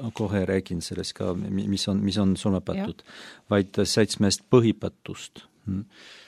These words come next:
Speaker 1: Nii, see tähendab need patud, mis, äh, kuidas öelda, millega ühel või teisel viisil otseselt või kaudselt on, äh, seotud iga meie, ähm,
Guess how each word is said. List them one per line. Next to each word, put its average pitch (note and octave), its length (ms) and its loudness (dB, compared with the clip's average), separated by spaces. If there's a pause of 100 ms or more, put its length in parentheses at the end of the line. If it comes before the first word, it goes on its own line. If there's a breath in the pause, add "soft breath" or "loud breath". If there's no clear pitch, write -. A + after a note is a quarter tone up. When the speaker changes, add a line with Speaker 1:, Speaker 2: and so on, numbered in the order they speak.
(120)
Speaker 1:
Nii, G#2+ 240 -2
see - 120 -6
tähendab G#2 300 0
need C3 260 4
patud, - 680 -4
mis, G2+ 260 -4 (240)
äh, G2 560 -2
kuidas G2 260 -6
öelda, F#2+ 220 -4 (720)
millega A2 460 2
ühel G#2+ 180 4
või G2 120 0
teisel G#2+ 280 0
viisil G#2 480 4
otseselt F#2+ 380 -2
või F#2 100 -2
kaudselt G#2+ 600 2
on, G2 280 6
äh, G#2 1040 -4
seotud G2+ 600 2
iga G2 220 6
meie, F2+ 340 4 (180)
ähm, F#2 460 -4